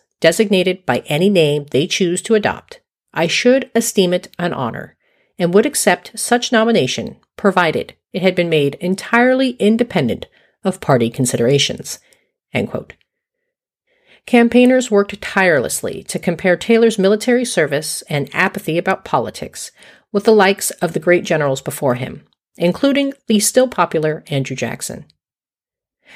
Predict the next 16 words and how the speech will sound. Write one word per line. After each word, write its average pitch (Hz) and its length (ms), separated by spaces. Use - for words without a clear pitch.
Despite 196 420
being 202 220
nominated 170 380
for 226 100
the 240 140
office, - 540
Taylor 226 460
never 214 340
campaigned 262 720
or 165 380
outlined 190 420
a 147 40
platform - 760
of 156 140
any 196 220
sort. - 400